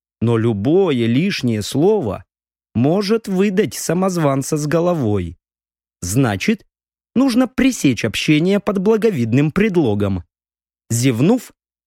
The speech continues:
Стриж пьяно покачнулся в седле. «Стоять!» —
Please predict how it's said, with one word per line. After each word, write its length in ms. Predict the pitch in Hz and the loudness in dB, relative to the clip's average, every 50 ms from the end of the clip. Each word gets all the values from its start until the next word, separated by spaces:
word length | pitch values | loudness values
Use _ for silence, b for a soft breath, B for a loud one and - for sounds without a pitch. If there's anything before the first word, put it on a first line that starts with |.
| _ _ _ _ _ - | _ _ _ _ _ -14
Стриж 500 | - - - 208 269 285 294 - - - | -8 -2 0 2 2 2 0 -2 -4 -2
пьяно 500 | - 139 131 151 170 196 226 233 226 214 | 0 2 2 2 2 2 0 0 0 -2
покачнулся 720 | - 208 185 - 175 - - - 127 131 135 135 - - 143 | -2 -2 -2 -2 -2 -2 -2 0 0 2 2 0 -2 -4 -6
в 60 | - | -4
седле. 540 | - - 156 143 117 117 113 104 90 87 - _ _ _ _ _ _ _ _ _ _ _ _ _ _ _ _ - | -2 -2 -2 0 0 0 0 0 -2 -4 -10 _ _ _ _ _ _ _ _ _ _ _ _ _ _ _ _ -12
«Стоять!» — 760 | - - - - 247 285 320 320 311 285 - 120 - - - | -10 -8 -2 -2 -2 0 0 -2 -2 -2 -4 -6 -10 -14 -20